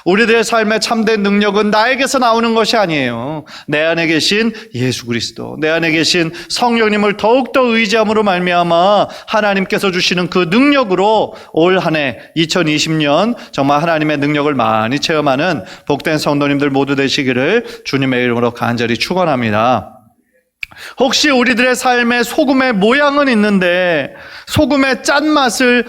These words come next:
잃어버린 분은 혹시 안 계십니까? 우리 자신이 예수의 사람으로 철저히 이 세상에서 녹아져서 예수의 생명력 있는 삶을 살아가야 되는데, 혹시 그러지 못하고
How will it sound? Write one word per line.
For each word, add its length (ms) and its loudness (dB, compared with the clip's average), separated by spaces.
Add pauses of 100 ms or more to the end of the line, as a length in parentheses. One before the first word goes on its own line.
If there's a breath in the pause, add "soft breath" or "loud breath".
(140 loud breath)
잃어버린 640 2
분은 200 2
혹시 520 2 (120 loud breath)
안 180 2
계십니까? 680 -4 (480 loud breath)
우리 300 2
자신이 680 0
예수의 520 0
사람으로 880 2 (220 loud breath)
철저히 680 2
이 60 0
세상에서 580 0
녹아져서 720 0 (220 loud breath)
예수의 400 0
생명력 720 2
있는 260 0
삶을 440 0
살아가야 520 0
되는데, 500 0 (220 loud breath)
혹시 380 2
그러지 340 2
못하고 640 2